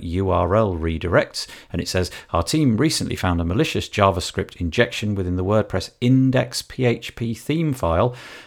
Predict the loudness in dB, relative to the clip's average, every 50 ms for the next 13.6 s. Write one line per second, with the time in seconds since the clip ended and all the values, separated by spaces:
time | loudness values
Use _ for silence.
0 | -12 -2 0 2 2 2 2 0 0 0 0 0 0 2 2 2 2 0 -2 -2
1 | 0 2 2 2 2 0 -4 -4 -2 0 0 0 0 0 0 0 -2 -2 -4 -8
2 | -10 -6 -6 -6 -6 -4 -4 -4 -4 -4 -6 -4 -2 0 -2 0 0 -2 -2 -2
3 | -4 -4 -2 0 0 -2 0 -2 -4 -4 -4 -4 -4 -6 -6 -6 -8 -12 -16 -16
4 | -2 2 2 2 4 2 0 2 4 6 6 6 6 6 6 4 4 2 0 -2
5 | -2 -2 0 0 0 0 0 -6 -10 -6 -4 -2 -2 -2 -2 -4 -2 0 2 2
6 | 2 2 2 2 0 0 -2 -4 -4 -2 -4 -4 -4 -8 -14 -16 -20 -20 -20 -20
7 | -20 -20 -20 -14 -10 -8 -8 -6 2 4 6 6 6 6 4 4 6 4 4 4
8 | 2 0 0 0 0 0 -2 -2 -2 0 0 0 0 -2 -2 -2 -2 -2 0 0
9 | 0 0 0 -2 -2 -4 -4 -4 -4 -4 -4 -4 -2 -2 0 0 0 0 -2 0
10 | 0 0 0 0 0 0 0 -2 -2 -4 -6 -8 -8 -10 -12 -10 -8 -4 -4 -4
11 | -4 -4 -6 -6 -6 -6 -6 -6 -6 -6 -6 -6 -6 -4 -4 -4 -4 -4 -4 -6
12 | -6 -6 -8 -10 -10 -6 -6 -6 -6 -4 -6 -4 -4 -4 -4 -4 -4 -4 -4 -4
13 | -4 -2 -2 -2 -2 -4 -4 -2 -2 -2 -2